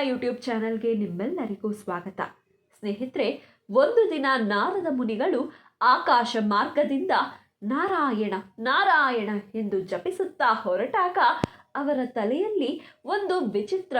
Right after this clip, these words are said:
ವಿಚಾರ ಬಂದಿತು. ಆ ಕಾರಣದಿಂದ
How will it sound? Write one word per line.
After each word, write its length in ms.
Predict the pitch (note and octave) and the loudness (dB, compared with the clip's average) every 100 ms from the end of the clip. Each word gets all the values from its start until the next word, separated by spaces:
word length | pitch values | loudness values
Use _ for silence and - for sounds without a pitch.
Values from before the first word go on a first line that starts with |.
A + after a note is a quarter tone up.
| F#3+ | 0
ವಿಚಾರ 400 | F#3+ - C4 G4 | -2 -2 -2 -2
ಬಂದಿತು. 680 | F4+ G#3+ F#3+ G3+ A3 G#3+ - _ _ _ - | -2 -2 -2 -2 -2 -4 -12 _ _ _ 0
ಆ 160 | D4 B3+ | 2 2
ಕಾರಣದಿಂದ 760 | C4+ A3 - G4+ G#4 G4 G4+ | 2 2 2 0 -2 -2 0